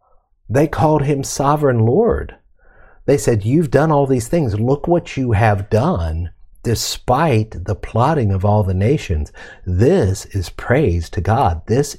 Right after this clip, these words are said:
is rejoicing." And they rejoice in the Lord who has it under control. The emphasis of the rejoicing, the emphasis of what they say is that God has got this.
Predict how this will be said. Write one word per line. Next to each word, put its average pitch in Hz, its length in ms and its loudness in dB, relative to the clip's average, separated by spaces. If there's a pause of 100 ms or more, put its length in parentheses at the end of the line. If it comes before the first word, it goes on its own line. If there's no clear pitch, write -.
is 92 360 -4
rejoicing." 113 880 -4 (1600)
And 127 200 -2
they 123 100 4
rejoice 139 600 2 (240)
in 127 220 -2
the 110 100 4
Lord 113 640 2
who 113 160 2
has 143 420 -2
it 123 100 2
under 113 240 4
control. 107 840 -2 (1800)
The 135 180 -2
emphasis 139 540 0
of 107 220 -2
the 110 120 2
rejoicing, 95 600 0
the 92 160 -4
emphasis 120 520 -2 (320)
of 113 180 0
what 107 160 2
they 98 120 2
say 220 300 0
is 135 140 0
that 107 160 -2
God 143 220 2
has 127 160 0
got 127 420 -2
this. - 420 -12